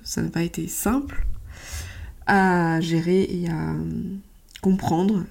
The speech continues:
Je pense qu'aujourd'hui, je comprendrai, j'ai accepté que je comprendrais pas tout. J'ai accepté beaucoup de choses, mais, euh, le chemin a été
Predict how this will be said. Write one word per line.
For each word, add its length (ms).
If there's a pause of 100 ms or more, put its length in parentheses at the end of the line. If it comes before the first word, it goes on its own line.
(100)
Je 120
pense 240
qu'aujourd'hui, 580
je 120
comprendrai, 920 (300)
j'ai 140
accepté 420
que 100
je 80
comprendrais 480
pas 160
tout. 340 (1000)
J'ai 140
accepté 380
beaucoup 300
de 60
choses, 540 (200)
mais, 540 (120)
euh, 480 (960)
le 220
chemin 440
a 120
été 440